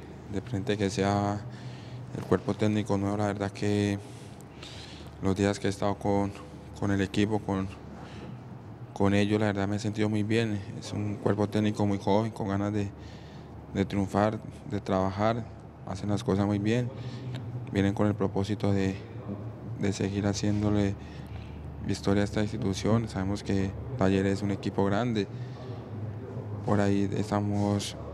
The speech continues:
mirando, trabajando para, para volver a pelear, eh, esos puestos a,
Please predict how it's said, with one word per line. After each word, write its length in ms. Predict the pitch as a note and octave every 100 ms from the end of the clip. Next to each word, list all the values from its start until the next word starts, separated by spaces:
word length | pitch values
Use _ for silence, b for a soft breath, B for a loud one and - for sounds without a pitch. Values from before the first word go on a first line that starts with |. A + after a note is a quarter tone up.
| - - - - -
mirando, 360 | G#2 G2+ A2
trabajando 560 | A2 G2+ G2 F#2+ G2+ G2+
para, 340 | G#2 G2+ G2 G2+ B B B B B - - - -
para 160 | G2+ G2
volver 260 | F#2+ G2
a 60 | G#2
pelear, 360 | - G2+ G2+ G#2
eh, 240 | G2+ G2+ - -
esos 200 | - G#2+
puestos 320 | - G#2+ - G#2+
a, 240 | G2+ G2